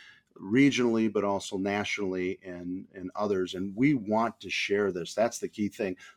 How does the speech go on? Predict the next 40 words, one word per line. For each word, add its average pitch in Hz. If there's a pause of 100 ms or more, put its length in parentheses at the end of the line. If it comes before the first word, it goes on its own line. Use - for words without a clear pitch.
(120)
These 123
are, 98
there's 107
no 120
secrets -
here. 85 (100)
<laughs> 143 (380)
We've 120
had 113
other 107
builders 104
come 104
into 95
the 92
market, 98
and 90
we'll 110
sit -
down 101
with 98
them, 90
and 90
we're 113
open 113
about 92
what 98
we 95
do. 98 (380)
Um, 92
if 98
we 127
can 117
help 110
others, 98 (340)
uh, - (100)
build 113
a 92
better 101
home, 92 (580)
we 110